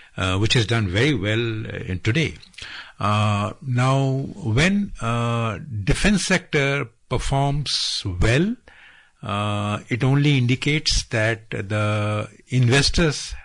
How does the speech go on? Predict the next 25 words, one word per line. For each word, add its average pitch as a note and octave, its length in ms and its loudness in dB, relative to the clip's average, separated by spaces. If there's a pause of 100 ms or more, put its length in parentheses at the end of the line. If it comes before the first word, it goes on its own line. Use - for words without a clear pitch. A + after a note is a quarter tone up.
(120)
have G#2 140 -6
a G#2+ 80 -4
sense D3+ 380 0 (680)
that, A2 320 -2 (220)
uh, G2+ 600 -2 (600)
for B2 200 4
them, E3 440 0 (680)
those B2 220 0
companies, D3 560 0
defense B2+ 360 -2
companies, F#2+ 640 -6 (640)
uh, G#2 400 -2
the G2+ 140 -4
opportunity E3+ 840 2
for G#2 320 -6
growing C3+ 540 0 (640)
is, A2+ 240 -4 (360)
is F#2+ 220 -6
got F#2+ 320 -6
better. F3+ 320 0 (720)
Uh, G#2 440 -4
investments C3 960 2
will G#2 180 0
flow G#2+ 280 0
in. D#3+ 240 2